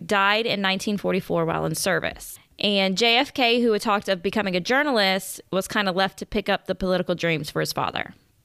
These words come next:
After the war, J F K became a Democratic congressman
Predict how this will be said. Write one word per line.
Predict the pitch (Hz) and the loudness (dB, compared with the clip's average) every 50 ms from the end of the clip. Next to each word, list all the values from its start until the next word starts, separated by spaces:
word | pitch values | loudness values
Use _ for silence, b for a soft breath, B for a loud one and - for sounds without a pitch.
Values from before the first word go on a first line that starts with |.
| - - | -2 2
After | 202 214 226 - - 320 | 2 2 2 0 -4 -2
the | 277 330 | -2 -2
war, | 294 240 226 208 202 202 202 208 202 - - _ _ _ _ _ | 0 2 2 4 4 4 4 2 0 -2 -10 _ _ _ _ _
J | - 220 226 | -2 0 2
F | 226 214 | 2 2
K | - 262 233 208 | 0 0 0 2
became | 214 214 220 220 208 208 202 196 190 | 0 0 0 0 2 2 2 2 0
a | - - 185 | 0 0 0
Democratic | 175 208 208 220 220 - 226 208 202 - | 0 0 0 0 0 0 0 0 0 -2
congressman | - 208 202 202 202 214 233 - - 269 262 269 269 269 | -2 -2 -2 -2 0 -2 -2 0 0 2 2 2 2 0